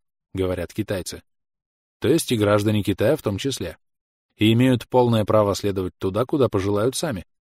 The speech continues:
и делать то, что пожелают сами. Китайцы предлагают им постоянное жилье и работу,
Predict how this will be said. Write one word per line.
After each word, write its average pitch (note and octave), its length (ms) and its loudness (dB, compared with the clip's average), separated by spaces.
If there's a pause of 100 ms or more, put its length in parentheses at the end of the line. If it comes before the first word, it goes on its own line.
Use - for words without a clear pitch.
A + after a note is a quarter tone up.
(220)
и A#2 120 2
делать A2+ 320 2 (100)
то, F#2+ 140 -4
что - 180 -4
пожелают G2 540 -4
сами. F2+ 320 -10 (800)
Китайцы G3+ 440 2
предлагают D3 560 4
им C#3+ 120 0
постоянное A#2+ 560 0
жилье G2+ 400 0
и F#2+ 40 0
работу, F2+ 400 -6